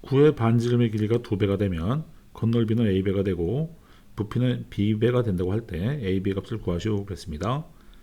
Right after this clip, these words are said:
X인, 구의 반지름이 X인 한 구와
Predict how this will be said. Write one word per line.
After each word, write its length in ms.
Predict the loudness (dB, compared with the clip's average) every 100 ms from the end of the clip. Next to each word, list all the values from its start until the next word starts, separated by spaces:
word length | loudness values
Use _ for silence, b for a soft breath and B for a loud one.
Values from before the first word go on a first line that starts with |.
| b b b -20 -20 -12 -6
X인, 720 | -6 -6 -4 -2 -2 -4 -8 -14 -20
구의 260 | 4 4 4
반지름이 580 | 0 0 0 0 0 -2
X인 500 | -8 -4 -2 0 -2
한 220 | -4 -6
구와 520 | -4 -4 -4 -4 -6